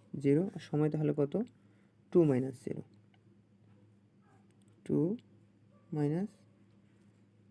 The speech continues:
ଜିରୋ, ଟୁ মাইনাস ଜିରୋ, তাহলে ultimately আমাদের কত আসে? ফাইভ বাই ଟୁ আসে। এটা হলো কিন্তু আমাদের ত্বরণ। তাহলে আমরা এখন পরের পেজে যাই। সূত্রটি তোমরা একবার দেখে নাও যে U plus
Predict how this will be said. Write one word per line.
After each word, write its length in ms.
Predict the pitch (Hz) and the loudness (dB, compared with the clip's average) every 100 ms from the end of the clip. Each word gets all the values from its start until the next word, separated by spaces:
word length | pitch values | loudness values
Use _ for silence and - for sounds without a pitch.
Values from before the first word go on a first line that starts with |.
| 156 | -12
ଜିରୋ, 260 | 147 143 151 - - - - - _ _ _ _ _ - - - - _ | -8 -8 -10 -14 -20 -20 -20 -20 _ _ _ _ _ -20 -20 -20 -20 _
ଟୁ 120 | 156 147 | 0 2
মাইনাস 320 | 139 147 214 - - | 2 0 -2 -8 -10
ଜିରୋ, 240 | 139 131 135 | -4 -4 -4
তাহলে 240 | 143 139 | -4 -4
ultimately 640 | 143 139 151 151 147 156 | -4 -4 -2 -2 -2 -2
আমাদের 220 | 151 156 160 | -2 -4 -6
কত 220 | 143 143 | -8 -4
আসে? 360 | 143 143 - 240 - - - - - - - - - | -4 -4 -6 -8 -10 -20 -20 -20 -20 -20 -20 -20 -20
ফাইভ 240 | - 143 135 135 | -6 -4 -4 -4
বাই 200 | 139 147 151 | 0 0 0
ଟୁ 80 | 139 135 | -4 -4
আসে। 200 | 135 - - - - _ _ _ - - - - - - - - - | -6 -14 -20 -20 -20 _ _ _ -20 -20 -20 -20 -20 -20 -20 -20 -10
এটা 200 | 160 156 | -4 -2
হলো 180 | 156 151 | 2 2
কিন্তু 280 | 147 143 143 | 0 -2 -2
আমাদের 280 | 135 135 170 - | -2 -2 -4 -2
ত্বরণ। 280 | 120 117 127 - - - - | -2 -2 -4 -12 -20 -20 -4
তাহলে 140 | 147 147 | 0 2
আমরা 120 | 147 143 | 2 0
এখন 140 | 143 160 - | -2 -4 -2
পরের 240 | 131 127 127 | 0 0 0
পেজে 220 | 123 131 123 | -2 0 -2
যাই। 120 | 120 | -4
সূত্রটি 440 | - 147 160 151 151 | -4 0 2 2 2
তোমরা 180 | 147 139 | 0 0
একবার 220 | 131 131 127 | 0 -2 -2
দেখে 180 | 123 123 | -2 0
নাও 160 | 117 127 | 0 0
যে 120 | 127 - 151 160 | -4 0 4 4
U 20 | 170 | 4
plus 300 | 139 123 139 | 0 0 -2